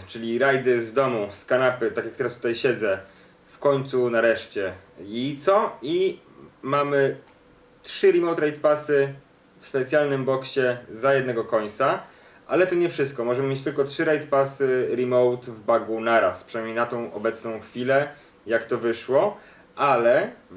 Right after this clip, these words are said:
w shopie mamy mega deala, trzy raid passy remote oczywiście, za dwieście pięćdziesiąt coinsów, także to jest spoko opcja. Klikamy z nasz Nirbi, klikamy na rajdy.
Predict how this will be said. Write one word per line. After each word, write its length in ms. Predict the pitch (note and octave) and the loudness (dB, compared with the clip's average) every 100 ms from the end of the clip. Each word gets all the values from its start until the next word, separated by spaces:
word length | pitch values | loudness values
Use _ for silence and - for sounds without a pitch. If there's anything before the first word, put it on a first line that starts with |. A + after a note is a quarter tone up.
| A2+ A2+ A2 - | -18 -18 -20 -18
w 80 | - | -14
shopie 800 | - - C#3+ - C3 C#3+ F#3 C3 | -12 -2 0 0 0 0 0 0
mamy 500 | C3 C3 C3 B2+ A#2 | 0 0 -2 -4 -2
mega 300 | C#3+ D#3+ D3 | -2 2 0
deala, 480 | - D3 D3+ D3 D3 - | -2 -2 0 0 -4 -12
trzy 300 | - - D#3+ | -14 -4 0
raid 300 | C#3+ C#3 C#3 | 4 4 2
passy 680 | - C#3 C3 - C3 B2 B2 | 0 2 2 0 0 0 -2
remote 540 | A#2 A#2 A#2 A#2+ A#2+ B2 | -4 -2 2 0 0 -4
oczywiście, 800 | A#2+ A#2+ A#2 A2+ - A#2+ A#2 A2+ - - - _ G#2+ | -4 -6 -4 -6 -6 -2 -2 -4 -14 -20 -20 _ -6
za 200 | A2 B2+ | -2 0
dwieście 300 | A#2+ B2 A2 | -2 -4 -8
pięćdziesiąt 340 | A2 G#2 G2+ | -8 -8 -6
coinsów, 320 | B2 B2 B2 | -4 -4 -4
także 220 | A2+ G#2+ | -8 -8
to 120 | G#2 B2 | -4 -4
jest 160 | A#2 | -4
spoko 340 | - A2 - F#2 | -8 -8 -6 -8
opcja. 320 | F2+ - - - - - - _ _ | -8 -12 -12 -16 -20 -20 -20 _ _
Klikamy 320 | - A#2+ F#3 F3 | -6 0 0 0
z 140 | - | -2
nasz 280 | D3 C3+ C#3 | -2 -2 -2
Nirbi, 540 | C#3 C3 A2 G#2 B2 - - _ _ _ _ - - | -2 -2 -4 -6 -8 -12 -20 _ _ _ _ -20 -20
klikamy 320 | - C#3+ C#3+ | -2 0 2
na 120 | C3 | 4
rajdy. 480 | B2+ A2 F#2+ G2+ | 4 2 0 -2